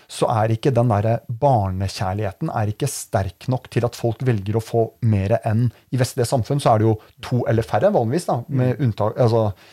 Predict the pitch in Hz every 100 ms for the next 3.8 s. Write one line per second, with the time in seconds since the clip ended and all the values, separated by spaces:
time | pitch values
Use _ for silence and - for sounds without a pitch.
0 | - _ 123 98 117 113 160 151 156 151
1 | - 185 202 139 151 139 - - 165 -
2 | 135 139 135 123 - 165 131 165 - -
3 | 151 139 147 131 135 135 120 139